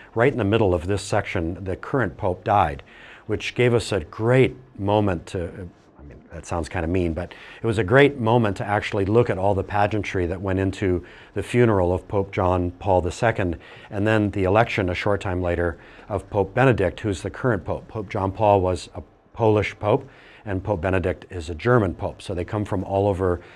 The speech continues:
the Catholic world, and the election of Benedict was particularly interesting because there are many people who really wanted the pope to come from Africa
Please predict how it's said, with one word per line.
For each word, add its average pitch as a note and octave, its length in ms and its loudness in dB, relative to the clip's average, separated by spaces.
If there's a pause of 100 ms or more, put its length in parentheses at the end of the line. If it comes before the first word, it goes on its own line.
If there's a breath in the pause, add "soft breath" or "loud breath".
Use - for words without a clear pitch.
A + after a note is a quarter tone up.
(240 loud breath)
the G#2+ 100 -4
Catholic G#2 380 2
world, F#2 300 0
and G2+ 280 -2
the G2 120 -4
election G#2+ 420 0
of F2 100 -4
Benedict G2+ 460 0 (400 loud breath)
was A2 180 0
particularly B2 480 0
interesting A2+ 340 -2
because G2+ 220 -2
there G2+ 140 0
are - 20 0
many A2+ 260 2
people A#2 380 -2
who G2+ 100 -2
really A2 280 2
wanted G#2 440 0
the - 80 -10
pope G#2 300 0
to - 60 -8
come F#2 180 -4
from G2 160 -2
Africa A2 560 0